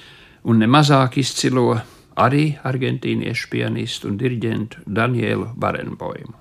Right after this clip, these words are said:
Svarīgs jautājums, vai, izpildot kādu melodeklamācijas žanra darbu, tekstu var lasīt jebkurš, teiksim, ar labu dikciju apveltīts indivīds. Jāatzīst, ka orientēšanās nošu rakstā gandrīz būtu obligāta prasība,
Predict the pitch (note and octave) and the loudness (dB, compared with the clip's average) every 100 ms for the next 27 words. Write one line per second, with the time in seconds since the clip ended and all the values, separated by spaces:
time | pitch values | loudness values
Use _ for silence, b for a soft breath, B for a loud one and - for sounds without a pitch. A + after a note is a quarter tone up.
0 | _ _ _ b b b b b b - | _ _ _ b b b b b b 0
1 | F#3+ F3 - E3+ F3 F3 E3+ A2+ G#2 A#2+ | 4 4 4 4 6 6 4 2 4 2
2 | B2 C3 E3+ - C#3 A#2+ A#2 - B2 G#2+ | 2 2 2 2 4 4 2 2 4 4
3 | A2+ C3 A#2 G2+ - G#2 F#2+ G#2+ G2 G2 | 4 6 6 2 0 0 0 0 -2 -2
4 | A#2 A2 A#2+ G#2+ G#2 A2+ A2+ G2 - A2+ | 2 2 2 0 0 2 2 -2 -2 -2
5 | - - - F2+ F#2 A#2 - G#2 G#2 G2+ | 0 -6 -2 -2 2 0 0 -4 -4 -8
6 | - - F#3 - - A2+ - F2 E2+ F#2 | -6 -4 -2 -2 -2 -4 -2 -4 -2 2
7 | G2+ F2 A#2 - - F#2 G2 - F2+ E2+ | 0 2 -2 -2 -4 -2 -2 -4 -6 -8
8 | - - F2+ E2+ - - - - b b | -10 -6 -4 -6 -10 -14 -16 -20 b b
9 | b b b b D3 D#3+ C3+ C3 - - | b b b b 4 6 6 4 2 2
10 | C3 C#3+ B2 B2+ A#2 - G2 A2+ C3+ C#3+ | 4 4 4 2 0 0 0 0 2 2
11 | - B2 B2 - G#2+ G#2+ G#2 G2+ A#2 A#2 | 4 2 2 0 0 2 0 -2 -2 -2
12 | A#2+ - C#3 A2 G2 F2 F2+ - G2+ - | -2 0 0 2 -2 -2 -4 -4 -4 -4
13 | - B1 - | -8 -10 -14